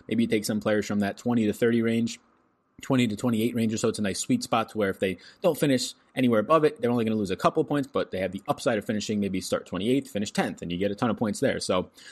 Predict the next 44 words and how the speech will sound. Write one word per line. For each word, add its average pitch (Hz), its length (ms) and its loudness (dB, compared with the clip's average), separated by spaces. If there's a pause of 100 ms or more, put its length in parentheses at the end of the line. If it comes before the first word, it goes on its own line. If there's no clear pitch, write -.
(160)
um, 98 240 -2
we're 135 80 2
gonna 190 100 4
have 180 80 -2
to 139 60 -8
focus 151 240 0
on 113 100 0
Dominator 120 420 2
points, 151 300 -2
which 104 160 -2
is 101 120 -4
the 104 120 -2
fastest 101 640 -2 (260)
lap 156 320 2
and 117 120 0
laps 95 320 -2
led. 127 260 2 (160)
There's 123 140 -2
a - 20 -4
couple 156 220 4
things 143 160 2
that 120 80 0
you 120 80 -2
can 113 100 0
look 113 160 0
at 92 160 0
there. 101 300 2 (800)
And 139 220 2
fo-, 160 120 2
when 151 160 2
I 147 40 6
say 143 120 2
focus 120 320 0
on 113 100 2
it, 110 60 0
just 104 160 -4
look 110 160 2
at 107 80 2
it 101 80 2
a 98 60 2
little 98 160 2
bit 92 120 -2
more 92 140 -4
briefly. 131 500 2